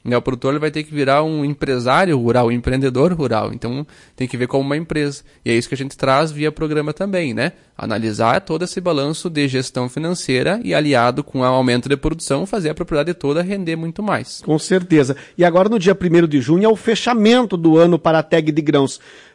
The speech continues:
Speaker 2: Podemos adiantar alguma coisa e como é que está fechando esse ano com um período de estiagem grande na hora de colher a chuva que não cessou, que atrapalhou também?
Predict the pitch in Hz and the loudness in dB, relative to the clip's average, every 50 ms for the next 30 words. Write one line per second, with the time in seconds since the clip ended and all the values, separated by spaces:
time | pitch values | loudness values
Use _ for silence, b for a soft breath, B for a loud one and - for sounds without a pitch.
0 | B _ 180 175 160 202 240 277 262 247 196 180 196 175 160 - 185 196 202 190 | B _ 0 2 4 4 4 4 2 2 4 4 4 4 4 4 4 4 2 2
1 | 175 170 165 160 - 185 190 180 185 - 180 165 170 196 226 220 - - - 190 | 2 0 0 2 2 2 2 2 0 -2 0 2 4 4 4 2 -2 -4 -4 -4
2 | 180 - - - - - 175 180 185 175 160 - - 170 165 180 196 208 185 B | -2 -2 -4 -6 -2 0 0 2 2 0 -2 -2 0 2 2 4 4 2 2 B
3 | B B B B B - 170 180 185 185 180 175 160 135 - - 180 175 185 202 | B B B B B 0 4 6 6 6 6 6 4 2 2 2 4 4 4 4
4 | 185 190 175 185 180 - - 185 180 170 180 170 151 170 160 151 170 202 233 285 | 2 2 2 0 0 0 2 4 4 4 4 4 2 2 4 6 6 6 6 6
5 | 294 277 302 294 269 220 202 202 202 196 185 185 180 - - 196 185 180 185 185 | 4 2 2 2 4 4 6 6 6 6 4 0 0 4 4 6 8 8 8 8
6 | 180 165 b b b b b b b - 160 156 - - - 202 190 165 156 - | 8 6 b b b b b b b -4 -4 -4 -2 0 2 2 2 2 0 0
7 | 190 180 170 165 151 - 165 143 - - - 196 208 233 254 247 - 247 226 - | 2 4 4 2 2 0 -2 -4 -4 -2 0 4 6 6 6 4 2 -2 -2 -2
8 | 185 165 - 175 160 175 190 190 185 190 165 151 170 190 233 277 277 | -2 -2 0 2 4 4 4 4 4 0 0 2 4 4 4 4 2